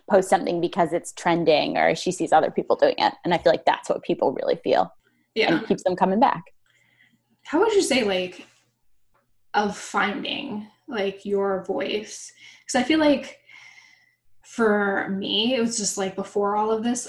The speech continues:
Speaker 2: I was just very reluctant of putting myself out there. It's this constant battle of being a brand versus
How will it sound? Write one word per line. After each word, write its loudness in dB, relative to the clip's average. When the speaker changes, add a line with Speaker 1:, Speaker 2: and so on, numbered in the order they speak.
Speaker 2:
I -6
was -6
just -8
very -2
reluctant -6
of -6
putting -6
myself -10
out -2
there. 0
It's -4
this -4
constant -8
battle -2
of -8
being -6
a 0
brand 0
versus -4